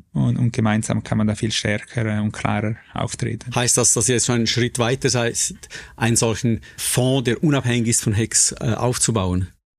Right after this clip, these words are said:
Speaker 1: Absolut. Das war schon immer der Grundgedanke und ich glaube, das war sehr, ist sehr stark von hex auch getrieben, de-, das zu öffnen und nicht nur, äh, in-house zu betreiben, aber wirklich auch ein Vehikel zu, zu, zu gründen, dass andere Stiftungen, N G Os und Impact-Investoren offen steht und in einem Bereich tätig sein,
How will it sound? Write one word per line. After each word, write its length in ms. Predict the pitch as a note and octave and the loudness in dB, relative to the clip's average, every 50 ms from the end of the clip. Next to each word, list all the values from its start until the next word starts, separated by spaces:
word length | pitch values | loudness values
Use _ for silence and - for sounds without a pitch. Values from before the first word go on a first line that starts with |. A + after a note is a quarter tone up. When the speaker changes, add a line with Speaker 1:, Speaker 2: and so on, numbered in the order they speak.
| _ _ _ _ _ - - | _ _ _ _ _ -18 -2
Speaker 1:
Absolut. 500 | - B2 B2 - - - A#2 G2 F#2 - | 0 0 0 2 2 0 2 0 2 2
Das 120 | B2+ B2 B2 | 2 2 2
war 100 | A#2+ A#2+ | 2 2
schon 180 | - - A#2+ | 2 2 2
immer 200 | B2+ C#3+ C#3+ C#3+ | 2 4 2 2
der 200 | C3 B2 B2 A#2 | 2 2 0 0
Grundgedanke 880 | A2 A#2+ A#2+ C3 C#3+ - D3+ C#3+ C#3+ D3+ F3 G3 - - G#3+ G3 F3+ C#3 | 2 2 0 0 2 2 2 2 2 2 2 0 0 0 0 0 2 2
und 60 | B2 | 2
ich 140 | A#2 A#2 - | 0 0 -2
glaube, 280 | - B2 A2 A2 A2 G#2+ | -2 -2 -2 0 0 -2
das 160 | A2 G#2+ - | -2 -2 -2
war 140 | B2 A#2 A2 | -2 -2 0
sehr, 220 | - B2 A#2 A#2 | 0 0 0 2
ist 180 | A#2+ A2+ - - | 0 0 2 2
sehr 140 | C3 B2 | 2 2
stark 300 | - - C3 A#2+ A#2+ B2 | 4 2 2 2 0 0
von 120 | - B2+ A#2 | 0 2 2
hex 200 | A#2+ A2+ - - | 2 2 2 0
auch 160 | A2 G#2+ - | 0 0 0
getrieben, 640 | - A2 - - A#2+ B2 C#3+ D#3 G3 F3+ F3 E3+ D3+ | -4 -2 0 2 2 2 2 2 2 2 2 2 2
de-, 200 | - B2+ A2+ G2+ | 2 0 2 2
das 160 | A#2+ A#2 - | 0 0 0
zu 200 | - - - - - | -2 -2 -2 0 2
öffnen 540 | B2 C#3+ D3 - - - E3+ E3+ F#3+ F#3+ - | 2 2 2 -2 -2 0 2 2 4 2 2
und 260 | - C3 B2 A#2+ A#2+ | 2 2 2 2 2
nicht 260 | A#2+ B2 - - - | 0 0 -2 -2 0
nur, 220 | B2+ A#2+ A#2+ A2+ | 2 2 2 2
äh, 260 | A#2 A#2 A2+ A2 A2 - - - - - - - - - - _ _ _ _ _ - | 2 2 2 0 -2 -4 -8 -12 -12 -12 -12 -14 -16 -18 -20 _ _ _ _ _ 2
in-house 460 | C#3+ C#3 C#3+ C3 C3+ B2+ C#3 C#3+ - | 2 4 4 4 4 2 2 0 0
zu 140 | - - D3 | 0 2 2
betreiben, 520 | D#3 D3 - D#3 D3 D3+ D#3+ F3+ F3+ D#3+ | 2 2 2 0 2 2 2 2 2 4
aber 140 | C3 B2 A#2 | 4 4 4
wirklich 320 | A#2+ C3 - - B2 A#2 | 2 0 0 0 -2 0
auch 140 | - A2+ A2+ | 0 0 2
ein 160 | A2 A2 A2 | 2 2 2
Vehikel 320 | G#2+ A2 A#2 - - - B2+ | 2 2 0 0 0 -2 -2
zu, 320 | - - - B2 A#2+ C#3 | -2 -2 0 0 0 0
zu, 240 | - - - B2+ B2+ | -2 -2 -2 -2 -2
zu 180 | - - C3 A2+ | 0 0 0 2
gründen, 400 | - A#2 A#2 A#2 A2+ A2+ A2+ A2 | 2 2 2 2 2 2 2 2
dass 160 | A2+ G#2+ - | 2 2 2
andere 240 | A#2+ A#2+ A#2 A#2 A2 | 2 2 2 2 2
Stiftungen, 500 | - - C3 C3 - - - B2+ A#2+ A2+ | 2 2 0 -2 0 0 2 2 4 4
N 180 | A#2 A#2+ B2 | 4 2 2
G 180 | A#2+ - A#2+ A2+ | 2 2 2 2
Os 160 | A2+ A2+ - | 2 2 2
und 80 | A#2 A#2 | 0 0
Impact-Investoren 800 | A#2 - B2+ - - A#2+ A#2 A#2 - - - A#2+ A2+ A2+ A2 A2 | 2 0 -4 -2 0 0 0 0 0 0 0 2 2 2 2 2
offen 280 | A#2 - - - C3+ | 0 0 0 0 0
steht 360 | A#2+ - - G#2 G2 G2 - - | 0 2 2 2 0 0 0 2
und 100 | - D3 | 2 4
in 60 | C#3 | 4
einem 160 | C3 B2+ A#2+ | 4 4 4
Bereich 340 | A#2 A#2+ A#2 B2+ C3 B2 - | 4 4 2 2 0 -2 -2
tätig 440 | - - B2 B2 B2 - - C#3 - | 0 2 2 2 0 -2 -4 -2 -2
sein, 380 | - - A#2 A#2 A#2 A2+ A2+ | 2 2 2 2 2 0 -2